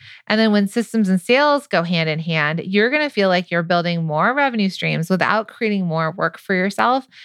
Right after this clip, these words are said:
and more hours of work. And then when your sales and visibility work seamlessly, 'cause remember, visibility is what leads to sales, and also there's certain places you can sell that would actually grow your visibility,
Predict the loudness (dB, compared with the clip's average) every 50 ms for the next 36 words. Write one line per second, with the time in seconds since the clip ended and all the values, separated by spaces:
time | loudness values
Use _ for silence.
0 | -14 _ -2 0 2 2 2 2 0 0 0 -2 -2 -2 -2 -4 -8 -8 -8 -10
1 | -10 -8 -6 -6 -6 -6 _ _ -20 _ _ _ _ _ -20 -20 -20 -20 -12 _
2 | 0 0 2 2 2 2 2 2 2 2 2 0 0 0 2 2 2 2 0 -2
3 | -2 0 0 0 0 0 2 2 2 4 2 2 0 0 0 -2 -2 _ -16 -18
4 | -12 -6 -4 -2 0 2 0 0 0 -4 -6 -6 -6 -6 -4 -4 -2 0 0 -2
5 | 0 -2 -2 -2 0 -2 -2 -2 -4 -2 0 2 2 2 2 2 0 0 0 0
6 | 0 -2 0 0 -2 -2 -2 -4 -6 -8 -8 -4 -2 0 0 0 2 0 -2 -2
7 | -6 _ _ -20 -20 -16 -6 -2 -2 -2 0 0 -2 -2 -2 -2 -2 0 0 0
8 | -2 -4 -6 -8 -8 -6 -4 -2 -2 -2 -2 0 0 0 0 0 0 -2 -2 0
9 | 0 0 2 2 0 0 -2 -4 -4 -4 -6 -6 -6 -4 -4 -4 -4 -4 -8 -10
10 | -8 -4 -2 -2 0 0 -2 -2 -2 -2 -4 -4 -4 -4 -2 -2 0 2 2 2
11 | 0 -2 -4